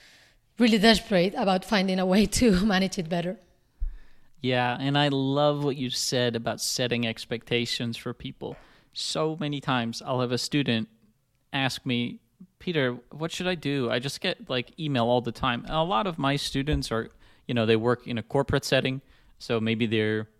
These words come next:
Speaker 2: uh, managers or, or employees or could be executives, but either way, they're, they're just getting so much email all the time. And, um, they might think, they might ask me,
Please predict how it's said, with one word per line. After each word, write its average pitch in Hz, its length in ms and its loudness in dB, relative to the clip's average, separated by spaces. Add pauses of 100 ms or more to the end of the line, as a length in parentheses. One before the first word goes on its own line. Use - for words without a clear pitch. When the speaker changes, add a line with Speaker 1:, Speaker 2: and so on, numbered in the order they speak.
(180)
Speaker 2:
uh, 113 160 -4
managers 139 580 0
or, 156 160 -8
or 139 160 -6
employees 147 680 -6
or 117 120 -4 (240)
could 127 100 -12
be 123 100 -2
executives, 139 520 -2
but 143 80 -6
either 165 160 -2
way, 160 160 0
they're, 120 220 -2
they're 135 140 -6
just 156 220 -10
getting 143 520 -2
so - 340 -4
much 165 240 -4
email 110 460 0
all 135 160 2
the 143 80 0
time. 110 460 -2 (440)
And, 120 480 0 (140)
um, 113 500 -2 (1800)
they 147 240 0
might 160 300 -2
think, 127 540 -4 (520)
they 135 140 0
might 135 160 2
ask 170 380 -2
me, 113 260 -4